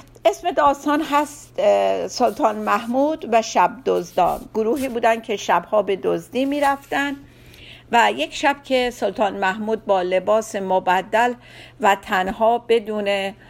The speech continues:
اه، خدم و حشم به شهر میره و شروع می‌کنه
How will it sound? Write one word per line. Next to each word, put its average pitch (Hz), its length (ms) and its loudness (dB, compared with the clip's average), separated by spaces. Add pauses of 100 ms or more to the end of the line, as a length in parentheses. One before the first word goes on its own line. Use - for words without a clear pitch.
(300)
اه، 185 220 2
خدم 185 480 2
و 175 40 -2
حشم 240 580 0
به 185 160 -2
شهر 269 480 -2
میره 254 420 0 (200)
و 180 320 4
شروع 254 320 -4
می‌کنه 240 560 -4